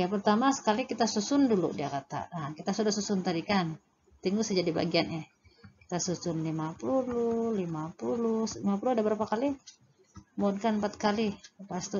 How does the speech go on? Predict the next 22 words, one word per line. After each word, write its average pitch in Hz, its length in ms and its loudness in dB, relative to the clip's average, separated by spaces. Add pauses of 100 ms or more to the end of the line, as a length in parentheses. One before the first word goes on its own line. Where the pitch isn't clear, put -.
enam 165 400 -4
puluh. 254 720 0 (800)
Nah, 135 160 -8
tulisan 185 400 2
Maggie 185 320 4
nih. 202 180 2 (1080)
Macam 190 400 2
tulisan 185 400 2
si 190 160 -2
kawan. 160 480 2
Nah, 143 400 -4
ada 190 240 4
nih 175 160 2
kamu 156 240 2
kan, 196 240 0
tulisan 175 320 0
Chan 165 160 2
Meg-, 160 400 2
Megi. 170 320 0 (1040)
Oke, 196 160 2
sekarang, 247 720 6
eh, 214 220 6